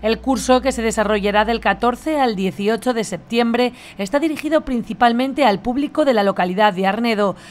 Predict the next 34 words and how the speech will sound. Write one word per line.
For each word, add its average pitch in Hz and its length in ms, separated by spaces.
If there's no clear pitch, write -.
haciéndolo 208 560
extensivo 240 680
a 220 100
asistentes 254 640
de 220 140
otras 277 320
poblaciones. 190 920
Durante 233 340
estas 226 280
cinco 254 260
jornadas 247 500
se 262 80
abordarán 233 440
diferentes 247 460
aspectos 269 520
sobre 240 200
el 214 100
patrimonio 214 560
artístico 240 480
español. 196 600
El 208 180
lunes 220 360
catorce, 247 480
el 262 80
director 220 420
de 240 100
la 233 80
Universidad 214 520
de 233 80
La 202 120
Rioja, 247 440
Ignacio 262 640
Gil 196 340
Díez, 233 340